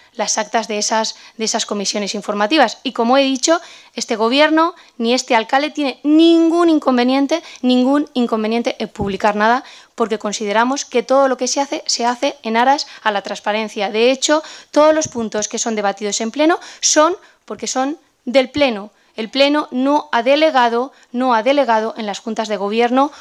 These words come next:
o en decretos de alcaldía. Todos los puntos que deben de ser aprobados en el pleno lo son. Gracias.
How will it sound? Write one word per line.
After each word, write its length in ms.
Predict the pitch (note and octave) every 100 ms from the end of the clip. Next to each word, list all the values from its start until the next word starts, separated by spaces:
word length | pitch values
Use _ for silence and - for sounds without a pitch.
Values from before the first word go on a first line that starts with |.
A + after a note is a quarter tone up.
| -
o 180 | A#3 A3+
en 80 | G#3+
decretos 360 | G3+ G3+ F#3+
de 60 | G3
alcaldía. 420 | F#3 F#3+ F#3 F#3+ - _
Todos 200 | - C4+
los 140 | A#3 A3
puntos 320 | A3+ G#3+ G3
que 80 | G#3+
deben 180 | G3+
de 80 | G3
ser 160 | F#3+ G3
aprobados 540 | F#3 G3+ F#3+ F#3+ F#3+ - - -
en 80 |
el 140 | G#3+ G#3+
pleno 320 | C4+ D#4+ G4 -
lo 200 | G3+ F#3
son. 360 | - F#3+ G3+ _ _ _ _ _
Gracias. 420 | - G3 - F#3